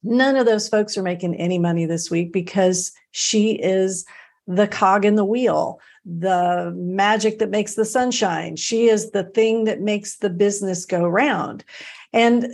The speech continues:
that's, that's okay, right? Because, you know, if you're the only one that can do it, then you're the only one that can do it. But I guess it's not really okay because she's having to question, not having to,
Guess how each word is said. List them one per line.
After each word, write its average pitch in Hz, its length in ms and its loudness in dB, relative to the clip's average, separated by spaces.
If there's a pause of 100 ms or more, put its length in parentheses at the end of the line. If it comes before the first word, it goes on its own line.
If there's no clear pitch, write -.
(220)
that's, 247 680 -2 (440)
that's 214 280 2
okay, 269 760 2 (180)
right? 269 340 2
Because, 226 600 -2 (120)
you 233 140 -6
know, 202 400 0 (100)
if 190 200 -6
you're 208 160 4
the 214 100 4
only 214 200 4
one 208 160 2
that 202 100 -2
can 185 100 -4
do 190 220 2
it, 208 100 -2
then 170 280 -2
you're 175 180 -2
the 175 80 0
only 175 180 0
one 170 180 -2
that 165 120 -6
can 170 100 -4
do 233 140 2
it. 214 100 0
But 220 100 2
I 233 60 0
guess 294 220 -4
it's 247 240 -6 (320)
not 233 340 4
really 277 400 4
okay 175 600 -2 (480)
because 240 680 2 (200)
she's 277 420 0
having 247 580 0
to 220 240 -2
question, 208 920 -2 (280)
not 165 160 0
having 165 380 2
to, 170 300 0